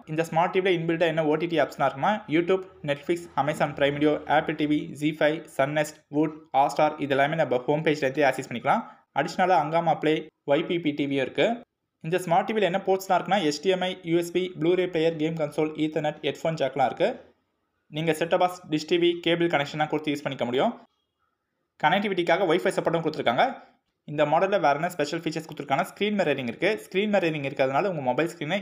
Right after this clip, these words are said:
ஈஸியா நீங்க டி வில ஷேர் பண்ண முடியும். இதுல மினி டி வி பிரவுசர் இருக்கிறதுனால நீங்க மல்டி டாஸ்கிங்கும் பண்ணலாம். ஃபுல் வெப் பிரவுசரும் இருக்கு.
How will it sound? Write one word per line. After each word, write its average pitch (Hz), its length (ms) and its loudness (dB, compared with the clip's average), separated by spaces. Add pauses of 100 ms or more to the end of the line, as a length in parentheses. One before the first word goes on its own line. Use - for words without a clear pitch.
ஈஸியா 151 260 -2
நீங்க 139 160 -6
டி 151 120 0
வில 160 180 0
ஷேர் 135 180 4
பண்ண 135 160 0
முடியும். 160 260 2 (640)
இதுல 165 240 4
மினி 214 180 2
டி 220 120 0
வி 214 120 0
பிரவுசர் 180 360 2
இருக்கிறதுனால 170 480 2
நீங்க 160 180 -4
மல்டி 156 260 0
டாஸ்கிங்கும் 165 400 -2
பண்ணலாம். 143 320 2 (140)
ஃபுல் 208 260 2
வெப் 214 160 0
பிரவுசரும் 165 360 2
இருக்கு. 170 200 2